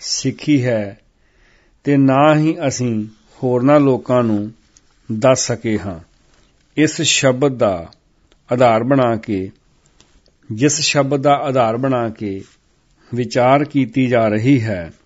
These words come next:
ਉਹ ਰਾਗ ਗੌੜੀ ਵਿੱਚੋਂ ਲਿਆ ਹੈ।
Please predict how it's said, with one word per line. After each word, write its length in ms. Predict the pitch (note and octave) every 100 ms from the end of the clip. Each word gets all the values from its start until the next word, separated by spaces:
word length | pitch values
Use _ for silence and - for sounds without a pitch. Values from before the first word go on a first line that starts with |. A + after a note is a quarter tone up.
| _ _ _ _ _ _
ਉਹ 200 | C#3+ C#3+
ਰਾਗ 260 | C3 A2+ B2
ਗੌੜੀ 320 | A#2 A#2+ C3+
ਵਿੱਚੋਂ 380 | C3+ A#2 A#2+ A2+
ਲਿਆ 300 | A2 G2+ F#2+
ਹੈ। 260 | F2+ E2+